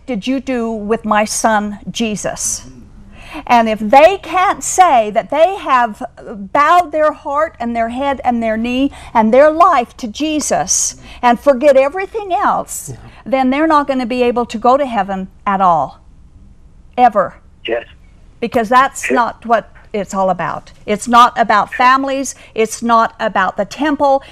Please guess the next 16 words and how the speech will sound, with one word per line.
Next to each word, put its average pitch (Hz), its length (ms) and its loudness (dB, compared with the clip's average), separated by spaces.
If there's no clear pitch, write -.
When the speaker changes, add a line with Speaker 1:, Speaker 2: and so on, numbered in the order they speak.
Speaker 1:
It's 208 240 -8
not 226 200 0
about 202 280 -2
polygamy. 254 720 0
It's 208 180 -6
not 196 220 2
about 185 320 -4
sex. - 720 -2
It's 208 220 -4
all 226 380 4
about 208 400 -4
Jesus 339 720 -4
and 202 260 -6
only 254 380 0
Jesus. 190 600 -8
Speaker 2:
Yeah. 123 80 -10